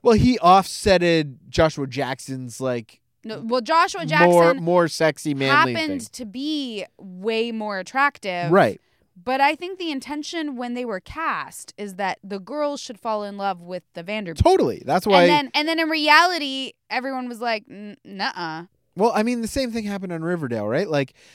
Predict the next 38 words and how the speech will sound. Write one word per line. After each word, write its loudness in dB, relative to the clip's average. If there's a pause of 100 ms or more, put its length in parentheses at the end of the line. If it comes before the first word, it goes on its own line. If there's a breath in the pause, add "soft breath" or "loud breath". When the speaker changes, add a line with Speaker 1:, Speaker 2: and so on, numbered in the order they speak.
(300 soft breath)
Speaker 1:
everybody 4
was 0
like, -2
"Oh, 6
man, 0
she -6
should -4
be 2
with 2
Archie." 2
And -2
then -4
when -4 (220)
she -6
got 4
with 0
Jughead, 2
we're 0
like, 0
"Nah, 0 (120)
Jughead's -2
the -4
shit." -4
Speaker 2:
Yeah, -6
Jughead -6
is -14
the -14
sexy -8
one -8
in -12
that -10
show. -10 (120)
So -4
then -4
I -2
watched -2
this -10
episode, -4